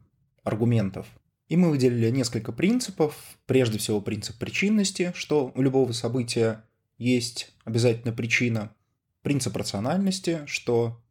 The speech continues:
с помощью рационального метода можно и нужно объяснять то, как устроен мир. И принцип натурализма,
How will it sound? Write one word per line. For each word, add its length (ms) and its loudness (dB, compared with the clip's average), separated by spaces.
с 40 -20
помощью 420 2
рационального 520 0
метода 560 -2
можно 360 4
и 100 4
нужно 320 0
объяснять 420 -6
то, 140 -4
как 180 -12
устроен 420 -4
мир. 240 -4
И 100 0
принцип 400 2
натурализма, 720 -2